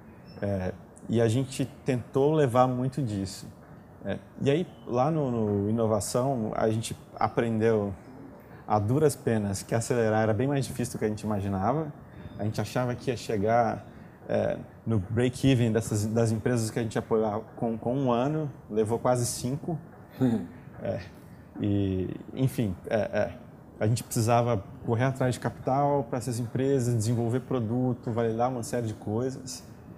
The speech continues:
Speaker 1: É, tem aí o, o aspecto humano, que eu acho que sempre é um dos, um dos mais importantes e mais difíceis também, que é lidar com os,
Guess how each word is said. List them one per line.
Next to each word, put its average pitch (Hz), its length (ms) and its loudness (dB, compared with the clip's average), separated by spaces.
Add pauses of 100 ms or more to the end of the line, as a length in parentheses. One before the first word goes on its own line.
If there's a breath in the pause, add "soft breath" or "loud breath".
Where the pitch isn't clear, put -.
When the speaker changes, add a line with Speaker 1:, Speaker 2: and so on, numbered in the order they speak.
(120)
Speaker 1:
É, 98 320 -2 (360)
tem 131 200 2
aí 123 140 2
o, 110 300 2
o 117 80 2
aspecto 120 460 0
humano, 120 540 0
que - 80 -4
eu 113 60 0
acho 110 140 -6
que - 80 -14
sempre 123 360 -4
é 104 220 -2 (560)
um 107 100 0
dos, - 420 -2
um 117 120 -4
dos 104 180 0 (100)
mais 123 300 2
importantes 127 480 -2
e 113 40 -6
mais 120 200 0
difíceis 113 560 -4
também, 113 380 -4
que 127 100 -6
é - 40 2
lidar 107 320 0
com 101 260 -6
os, - 240 -8